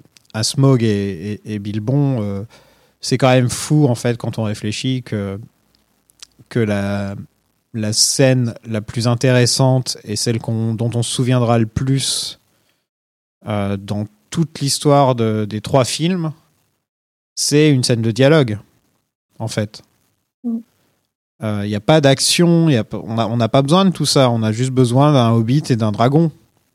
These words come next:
Speaker 1: Bon, ok, y a plein de pièces autour d'eux, ça, ça ajoute beaucoup.
Speaker 2: <laughs>
Speaker 1: Mais au final, euh,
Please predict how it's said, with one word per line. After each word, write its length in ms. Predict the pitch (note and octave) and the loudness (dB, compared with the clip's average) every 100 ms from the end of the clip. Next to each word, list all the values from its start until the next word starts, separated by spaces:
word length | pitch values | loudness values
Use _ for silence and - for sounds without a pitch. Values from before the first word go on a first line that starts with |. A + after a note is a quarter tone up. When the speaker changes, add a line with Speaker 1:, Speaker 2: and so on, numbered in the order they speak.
| _ _ | _ _
Speaker 1:
Bon, 140 | A2 G#2 | -6 -4
ok, 120 | A2 | 0
y 140 | C#3 | 0
a 60 | G#2 | 0
plein 140 | A#2+ A#2 | -2 -2
de 40 | |
pièces 300 | A#2 A#2+ G2+ | 0 -2 -2
autour 240 | G2 - G2 | -6 -12 -12
d'eux, 120 | F#2 - _ | -12 -14 _
ça, 200 | - G#2+ | -8 -6
ça 180 | - G#2 | -4 -4
ajoute 260 | G#2+ G#2+ | -4 -6
beaucoup. 340 | G#2+ G#2+ - A#2 - | -6 -8 -8 -16 -10
Speaker 2:
<laughs> 600 | A#3 A#3 B3+ - _ _ | -10 -10 -16 -18 _ _
Speaker 1:
Mais 260 | A2+ G#2+ G#2 - - _ _ | -4 -4 -4 -10 -20 _ _
au 80 | B2 | -6
final, 440 | - C3 F3 F#3+ | -2 2 4 6
euh, 220 | C#3 A2+ | 4 4